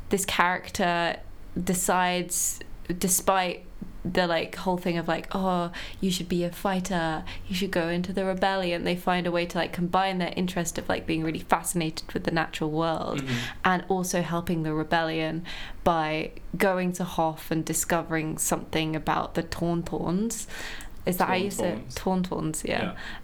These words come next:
Speaker 2: Yeah.
Speaker 1: Um, and then eventually the whole thing is that it's a character from when Han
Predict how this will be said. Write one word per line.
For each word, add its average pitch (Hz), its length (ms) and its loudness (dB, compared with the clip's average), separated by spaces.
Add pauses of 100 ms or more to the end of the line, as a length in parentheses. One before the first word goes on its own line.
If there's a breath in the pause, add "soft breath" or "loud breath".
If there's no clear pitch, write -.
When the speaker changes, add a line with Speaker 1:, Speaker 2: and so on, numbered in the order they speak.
Speaker 2:
Yeah. 185 200 6
Speaker 1:
Um, 170 260 -4 (680)
and 180 560 2
then 180 960 2 (420)
eventually 180 1160 2 (160)
the 190 100 4
whole 185 180 2
thing 180 240 2
is 175 140 0
that 170 140 2
it's - 140 -2
a 175 60 0
character 165 380 -2
from 165 200 0
when 160 260 0
Han 156 600 0